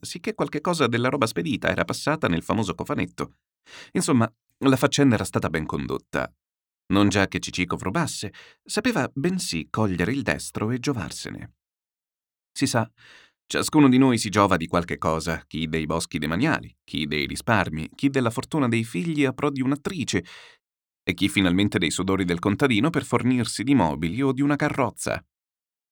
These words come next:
Che farci, se in oggi spuntano migliaia le tentazioni? Trattorie di lusso dai prezzi iperbolici, mascherate, escursioni, balli con zingari d'ambo i sessi,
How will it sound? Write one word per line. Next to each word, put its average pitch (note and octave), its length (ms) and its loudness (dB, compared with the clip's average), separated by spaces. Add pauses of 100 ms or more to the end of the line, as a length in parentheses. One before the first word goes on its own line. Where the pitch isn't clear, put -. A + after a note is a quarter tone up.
(180)
Che D3 140 4
farci, G2+ 640 0 (460)
se - 160 -2
in D#2+ 140 2
oggi F#2+ 240 2
spuntano G#2 420 2
migliaia F#2 500 2
le E2+ 100 -2
tentazioni? E2 680 -2 (720)
Trattorie D#3 440 2
di C3 120 2
lusso C3+ 280 -2
dai A#2+ 140 2
prezzi A#2+ 340 -4
iperbolici, A2+ 720 -2
mascherate, E2 720 0
escursioni, E2+ 800 -2
balli F#2 280 2
con F2 220 0
zingari F#2+ 400 2
d'ambo F2+ 260 0
i D#2+ 60 -2
sessi, D#2+ 500 -2